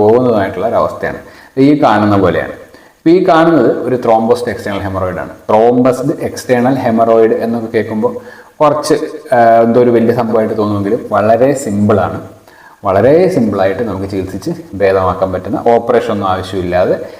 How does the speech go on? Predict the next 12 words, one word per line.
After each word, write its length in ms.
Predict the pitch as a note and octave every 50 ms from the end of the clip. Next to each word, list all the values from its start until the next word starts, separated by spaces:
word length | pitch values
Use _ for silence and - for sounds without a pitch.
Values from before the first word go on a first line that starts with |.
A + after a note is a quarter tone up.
| - - _ - G#2+
മരുന്ന് 260 | G#2 G#2 G2+ G#2 G#2 G2+
കൊണ്ട് 160 | G2 F#2+ F#2+ F2+
തന്നെ, 200 | F2+ F#2 G2 D3 - - - - - - A#2+
മരുന്നും 300 | A2+ G#2+ G2+ G2+ G2+ A#2 - - - - C3+
പഥ്യവും, 360 | C3 - - A2 F2 - - - - - - _ _ _ _ _ _ _ _ _ A2
ആ, 20 | G#2 G#2 G#2 G#2 G#2+ A2
കൊണ്ട് 180 | A2+ A2 A2 A2 G2+
തന്നെ 160 | G2+ B2 - - - - - - - - - _ _
ചികിത്സിച്ച് 320 | - C#3+ D3 C#3+ D#3 D#3 D3+ C#3+
ഭേദമാക്കാൻ 360 | C#3+ C#3 C#3 C#3 C3 C#3 C3+ B2+ B2+
പറ്റുന്ന 220 | A#2+ B2 B2+ F3+ - - -
ഒരു 100 | A#2+ A2+